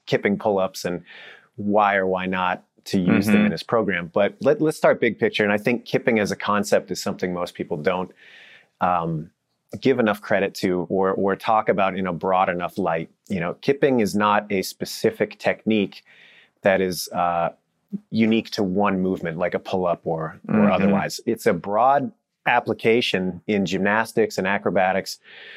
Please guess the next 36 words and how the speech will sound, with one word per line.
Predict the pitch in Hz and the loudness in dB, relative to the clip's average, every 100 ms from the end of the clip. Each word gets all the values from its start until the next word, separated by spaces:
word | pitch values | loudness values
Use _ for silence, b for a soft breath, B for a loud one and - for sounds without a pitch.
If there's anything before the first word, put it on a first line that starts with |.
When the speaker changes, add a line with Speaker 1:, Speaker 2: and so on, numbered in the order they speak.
| B | B
Speaker 1:
where | - 104 | -2 2
you | 101 101 | 4 2
use | 101 107 120 113 | 2 2 2 2
a | |
redirection | 95 107 117 117 110 - 110 | 2 2 2 4 4 2 -2
of | 95 | -2
the | |
hip. | - 120 - | 2 0 0
You | 98 | -4
know, | 95 95 - | -2 -4 -4
the | 101 | -2
most | 101 98 - | 0 -2 -2
common | 101 104 101 | 0 2 2
is | 95 87 | 0 -2
you're | 92 | -2
gonna | 90 | -2
go | 90 92 | -2 -2
from | - 92 | -2 -8
a | 85 | -8
piked | - 120 117 - - | -4 -2 -2 -6 -2
position | 107 110 - 107 104 104 | 0 0 0 0 -2 -6
to | - 104 | -2 -2
an | |
extended | 87 - - 113 110 101 | -2 -6 -2 0 2 0
position, | 107 104 - 92 | -2 -2 -2 -4
like, | 87 95 - | -2 -4 -4
so | - | -6
a | 95 | -6
flexed, | - 120 113 - - _ _ _ _ _ _ - | 0 0 0 -4 -16 _ _ _ _ _ _ 0
uh, | 107 101 | 2 2
hip | - 113 - | 2 0 0
to | - 107 | -4 -2
an | 90 | 0
extended | 87 - 117 107 95 | -4 -2 2 2 0
hip | 95 - | -2 -2
rapidly. | 92 92 101 117 117 131 | 0 2 2 0 0 0